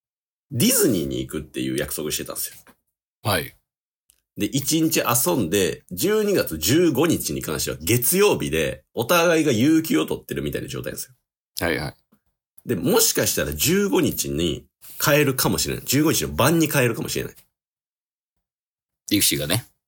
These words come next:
Speaker 1: はい。っていう話も事前にもらってたんですよね。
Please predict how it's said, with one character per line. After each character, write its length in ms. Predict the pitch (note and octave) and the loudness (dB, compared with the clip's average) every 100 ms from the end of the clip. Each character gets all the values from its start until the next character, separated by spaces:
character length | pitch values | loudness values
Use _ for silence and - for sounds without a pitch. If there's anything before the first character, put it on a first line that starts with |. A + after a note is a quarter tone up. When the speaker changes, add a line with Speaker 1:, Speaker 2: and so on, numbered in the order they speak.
| _ | _
Speaker 1:
は 160 | A#2+ E2+ | 0 0
い。 40 | |
っ 100 | - _ _ - | -2 _ _ 0
て 80 | |
い 80 | F#3 | 2
う 80 | F3 | 4
話 260 | D#3+ A#2 C#2+ | 2 -2 -2
も 260 | D2+ C#2+ | -4 -4
事 120 | - F#2 | -2 0
前 100 | G#2+ | 0
に 300 | F#2+ F2+ - | 0 -2 -2
も 100 | F#2+ | -2
ら 60 | G2 | 0
っ 60 | |
て 80 | G2+ | -2
た 60 | D2 | -4
ん 20 | |
で 80 | - | -6
す 40 | |
よ 60 | - | -4
ね。 220 | - | -6